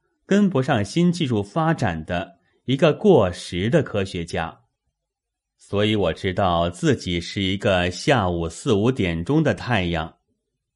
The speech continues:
各位呢？上午八九点钟的太阳，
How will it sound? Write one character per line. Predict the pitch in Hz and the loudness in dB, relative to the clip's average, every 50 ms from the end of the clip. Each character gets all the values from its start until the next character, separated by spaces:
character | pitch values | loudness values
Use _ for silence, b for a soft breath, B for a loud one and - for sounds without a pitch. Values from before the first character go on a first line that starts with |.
| _ _ _ _ _ | _ _ _ _ _
各 | - 151 143 123 120 | 0 2 4 4 6
位 | 151 185 170 120 95 | 6 4 4 4 2
呢？ | 90 87 80 76 78 - _ _ _ _ _ _ _ _ _ _ _ _ | 0 -2 -4 -4 -6 -12 _ _ _ _ _ _ _ _ _ _ _ _
上 | - - - - 151 139 120 104 95 92 | -20 -8 -2 2 2 2 2 2 0 -2
午 | 90 90 | -2 -4
八 | 87 - 156 156 151 147 | -4 0 0 2 2 2
九 | - 117 113 127 | 0 0 0 0
点 | 120 110 90 85 82 | 0 0 -2 -2 -2
钟 | 87 104 110 | -2 -2 0
的 | 107 98 | 0 -2
太 | 87 - - 113 101 90 | -2 -4 -2 -2 -2 0
阳， | 85 82 78 82 - | -2 -2 -4 -6 -10